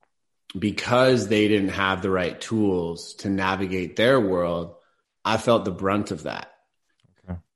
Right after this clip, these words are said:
Speaker 1: And from my perspective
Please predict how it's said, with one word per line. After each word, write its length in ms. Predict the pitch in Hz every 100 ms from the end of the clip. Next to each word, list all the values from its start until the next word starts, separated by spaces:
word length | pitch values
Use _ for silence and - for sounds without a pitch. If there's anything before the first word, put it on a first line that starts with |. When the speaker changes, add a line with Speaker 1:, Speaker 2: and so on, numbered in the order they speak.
| _ -
Speaker 1:
And 760 | 104 104 104 104 101 98 87 - _ _ _ _ _ _ _ _ _ _ _
from 380 | - 110 107
my 240 | 110 113 123
perspective 1080 | 123 113 - 117 120 - 95 80 98 143